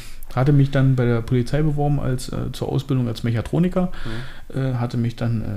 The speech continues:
Speaker 1: beim, äh, damaligen, äh, Vattenfall
Speaker 2: Mhm.
Speaker 1: beworben als Industriemechaniker.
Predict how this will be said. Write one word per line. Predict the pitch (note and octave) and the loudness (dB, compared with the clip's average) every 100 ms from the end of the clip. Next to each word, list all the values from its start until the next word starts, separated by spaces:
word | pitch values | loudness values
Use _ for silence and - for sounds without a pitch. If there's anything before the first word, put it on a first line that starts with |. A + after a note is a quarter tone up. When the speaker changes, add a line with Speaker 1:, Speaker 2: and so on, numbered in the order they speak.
| G2 F#2 F#2+ | -6 -8 -8
Speaker 1:
beim, | G2 F#2 F#2 E2+ | -8 -6 -6 -6
äh, | A2 - - - - | -8 -10 -10 -12 -12
damaligen, | F#2+ G#2 G#2+ F#2+ E2+ | -8 -6 -4 -6 -6
äh, | B1 - | -8 -8
Vattenfall | - - D3 D#3+ E3 - | -6 -2 0 2 0 -4
Speaker 2:
Mhm. | A#2+ A#2+ | -6 -4
Speaker 1:
beworben | B2+ A2+ A#2+ | -2 -2 -2
als | A#2 - | -2 -6
Industriemechaniker. | A2+ A2 F#3 F3 C#3+ D3 C#3+ D3 | -6 -2 2 2 2 0 -2 -2